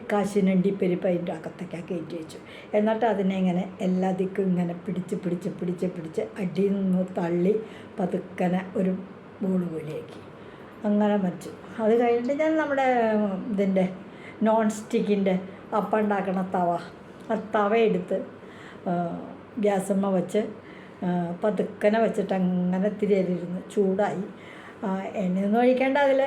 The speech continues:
എന്നുള്ളതൊക്കെയാണെന്ന് വെച്ചാൽ ഞാൻ ഈ ദോശ ഉണ്ടാക്കുന്ന എണ്ണ ഒന്ന് ഉള്ളാലെ അങ്ങ് പുരട്ടി. കാരണം ഒരു മയം, എണ്ണമയം വരണ്ടേ ഈ മാവ് ഒഴിക്കുമ്പോൾ എന്ന് കരുതി അതങ്ങനെ പുരട്ടി.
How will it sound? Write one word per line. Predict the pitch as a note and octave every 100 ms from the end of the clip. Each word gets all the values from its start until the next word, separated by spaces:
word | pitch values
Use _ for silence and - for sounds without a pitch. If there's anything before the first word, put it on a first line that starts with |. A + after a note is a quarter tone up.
| C4+ -
എന്നുള്ളതൊക്കെയാണെന്ന് | A3+ A#3+ A#3 A#3+ A#3+ A3 G3+ G#3 G#3+
വെച്ചാൽ | G3 F#3+
ഞാൻ | F#3+ F3 E3+ F3 F#3 G#3+ B3
ഈ | B3 G3+
ദോശ | F#3 F#3+ F#3
ഉണ്ടാക്കുന്ന | G#3 F#3 F3 F3 E3 -
എണ്ണ | F#3 E3+ F3 F3 - G3
ഒന്ന് | F3 F#3+ G3+ G#3 G#3+ - A#3
ഉള്ളാലെ | F#3 E3+ E3+ E3+ F#3
അങ്ങ് | E3 D3+
പുരട്ടി. | D3 D3 C3 - - F#3 - - - - F3
കാരണം | E3+ F3+
ഒരു | F#3+ F3
മയം, | G3 F#3+ F#3 F#3 F#3
എണ്ണമയം | F3 E3+ F3 F3+ G#3
വരണ്ടേ | G3 F#3 F3 E3+
ഈ | E3 F#3
മാവ് | F#3 E3+ E3+
ഒഴിക്കുമ്പോൾ | E3+ D#3+ - - - - - - - F#3
എന്ന് | E3+ E3
കരുതി | - - - -
അതങ്ങനെ | F#3+ F#3 F#3
പുരട്ടി. | F#3 F#3 E3 D#3 -